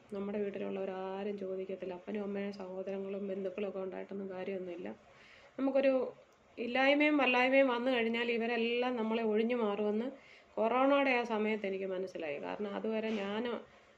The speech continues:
എൻ്റെ, ഏഹ്, കയ്യിലുണ്ടായിരുന്നതെല്ലാം മറ്റുള്ളവർക്ക് കൊടുത്തും, ഏ, കുടിപ്പിച്ചും കൊടുത്തും അല്ലാതെയും ഒക്കെ എല്ലാവരെയും സ്നേഹിച്ചും സഹായിച്ചും ഒക്കെ കഴിഞ്ഞു വന്നു. പക്ഷേ നമുക്ക് ഒരു വീഴ്ച വന്നു കഴിഞ്ഞപ്പോൾ എല്ലാവരും നമ്മളെ വിട്ടു. ഇനിയിപ്പോൾ ആർക്കും നമ്മളെ വേണ്ട, വീട്ടിലോട്ട് വരണ്ട.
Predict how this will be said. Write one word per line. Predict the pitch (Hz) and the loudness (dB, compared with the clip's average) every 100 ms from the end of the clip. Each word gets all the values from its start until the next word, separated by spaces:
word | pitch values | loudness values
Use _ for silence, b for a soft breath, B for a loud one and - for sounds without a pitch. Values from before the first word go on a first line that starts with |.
| _ - | _ -4
എൻ്റെ, | 208 226 | 0 2
ഏഹ്, | 262 247 - - - - - 226 | 2 0 -4 -8 -10 -10 -8 0
കയ്യിലുണ്ടായിരുന്നതെല്ലാം | 247 262 254 240 247 262 254 233 226 220 | 4 4 4 2 4 4 2 2 2 2
മറ്റുള്ളവർക്ക് | 214 220 226 220 226 | 0 0 0 0 0
കൊടുത്തും, | 202 202 214 202 - - 202 | 0 -2 -4 -6 -6 -12 -8
ഏ, | 214 | -8
കുടിപ്പിച്ചും | 240 202 196 202 196 202 190 185 | -6 -6 -6 -6 -6 -4 -6 -6
കൊടുത്തും | 202 190 196 202 190 | -6 -6 -6 -6 -4
അല്ലാതെയും | 190 196 196 190 175 - B B B - | -4 -2 -2 -4 -6 -14 B B B -10
ഒക്കെ | 208 240 | 0 4
എല്ലാവരെയും | 226 220 226 233 220 | 6 4 4 2 -2
സ്നേഹിച്ചും | - 214 202 220 214 208 | -4 -2 0 -2 -2 -4
സഹായിച്ചും | 196 190 190 196 190 | -2 -4 -2 -2 -4
ഒക്കെ | 185 | -4
കഴിഞ്ഞു | 185 180 190 | -4 -4 -2
വന്നു. | 175 170 | -4 -4
പക്ഷേ | 180 196 | -6 -4
നമുക്ക് | 196 196 214 226 220 - B B B - | -4 -4 -4 -4 -4 -6 B B B -8
ഒരു | 208 202 | -4 0
വീഴ്ച | 214 233 247 | 0 0 0
വന്നു | 208 208 | 0 0
കഴിഞ്ഞപ്പോൾ | 202 190 190 190 190 | -2 -2 -4 -2 -2
എല്ലാവരും | 202 214 214 196 190 | 0 0 0 -2 -4
നമ്മളെ | 190 190 180 | -6 -6 -8
വിട്ടു. | 180 180 | -8 -8
ഇനിയിപ്പോൾ | 190 196 196 | -6 -6 -6
ആർക്കും | 190 196 196 | -8 -6 -6
നമ്മളെ | 185 185 180 | -6 -6 -6
വേണ്ട, | 180 180 190 | -6 -6 -6
വീട്ടിലോട്ട് | 202 196 196 190 190 | -6 -6 -4 -4 -4
വരണ്ട. | 185 185 185 | -4 -4 -6